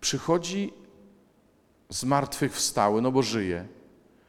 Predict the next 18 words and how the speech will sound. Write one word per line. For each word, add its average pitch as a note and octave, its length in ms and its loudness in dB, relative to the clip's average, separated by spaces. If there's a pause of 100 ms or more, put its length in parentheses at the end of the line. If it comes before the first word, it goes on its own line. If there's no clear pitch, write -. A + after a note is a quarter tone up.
(340)
ale C#3+ 360 2 (180)
ze A#2 240 6
śladami C3 720 0
męki. D#3 540 -4 (1300)
Ze B2 200 2
wszystkim G3 720 2
tym, E3+ 460 2 (260)
z - 160 -4
czym A3 220 4
go F#3 120 10
złożono D3+ 640 4
do C#3 300 2
grobu. B2+ 460 2 (2250)
I C3 100 -2
te D3+ 120 2
ślady F3+ 380 4
męki F3 500 0
pozostają. D3 880 0